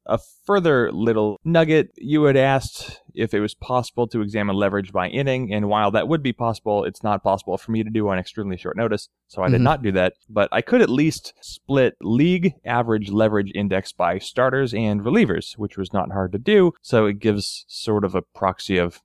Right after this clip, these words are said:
Speaker 1: I don't know, whatever you want to say. <laughs> It gives you a proxy of everything. Uh, it gives you a
Speaker 2: Uh-huh.
Speaker 1: proxy of when this is happening, and, well, maybe not by coincidence, this year starters and relievers have their lowest
Speaker 2: Mm-hmm.
Speaker 1: ever average leverage on record.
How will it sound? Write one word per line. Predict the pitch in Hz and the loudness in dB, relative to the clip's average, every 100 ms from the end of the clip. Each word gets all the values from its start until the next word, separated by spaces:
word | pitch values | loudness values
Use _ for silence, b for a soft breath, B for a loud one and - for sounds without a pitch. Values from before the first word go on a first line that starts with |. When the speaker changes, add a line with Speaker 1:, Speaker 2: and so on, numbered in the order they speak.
| - | -4
Speaker 1:
I | 92 | -2
don't | 90 | 0
know, | 87 95 _ - | -2 -4 _ -4
whatever | 92 90 87 | 0 2 2
you | 90 | 2
want | 87 90 | 2 2
to | 87 | 2
say. | 113 | 0
<laughs> | 95 | 2
It | |
gives | 113 113 | 4 4
you | 117 | 4
a | |
proxy | 123 110 - 123 | 4 4 6 6
of | 117 - | 6 4
everything. | 104 117 127 156 - B B 143 | 2 2 4 2 0 B B 0
Uh, | |
it | 110 | 2
gives | 127 98 | 4 4
you | |
a | 127 | 4
Speaker 2:
Uh-huh. | |
Speaker 1:
proxy | 135 120 117 | 4 2 4
of | 107 | 2
when | 104 107 | 4 4
this | 104 - | 2 0
is | 98 - | -6 -4
happening, | 196 185 170 170 | -4 0 2 2
and, | 139 120 - - | 2 0 -2 2
well, | 180 180 - | 6 4 2
maybe | 143 143 | 2 4
not | 123 113 | 4 4
by | 110 | 2
coincidence, | 107 113 113 110 120 | 2 2 0 0 -4
this | - 127 - | 2 2 2
year | 110 | -2
starters | 110 - 110 110 107 - | -2 -2 0 0 -2 -4
and | 185 240 | -2 2
relievers | 165 123 120 143 | 4 2 2 0
have | - 110 | 2 2
their | 110 113 | 2 2
lowest | 104 104 101 - | 4 2 -2 -2
Speaker 2:
Mm-hmm. | 95 | 0
Speaker 1:
ever | 135 107 104 | 4 2 0
average | 107 110 107 104 - | -2 -2 -2 -4 -4
leverage | 107 98 101 98 | -4 -2 -4 -6
on | - 92 | -8 -6
record. | 95 156 - 151 | -4 -4 -2 -4